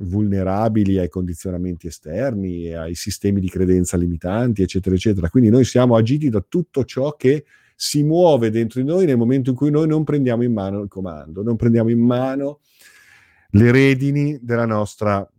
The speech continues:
eh, identità reale. E altrimenti, ecco che sì, senz'altro siamo sabotati prima di tutto da tutto ciò che si muove dentro di noi.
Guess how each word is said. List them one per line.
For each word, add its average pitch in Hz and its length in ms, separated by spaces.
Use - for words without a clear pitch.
eh, 95 400
identità 101 600
reale. 71 580
E 107 220
altrimenti, 123 640
ecco 117 220
che 113 160
sì, 110 300
senz'altro 127 560
siamo 113 400
sabotati 139 640
prima 113 200
di 104 120
tutto 175 240
da 120 100
tutto 156 380
ciò 143 140
che 131 120
si 120 140
muove 113 240
dentro 110 280
di 95 120
noi. 92 280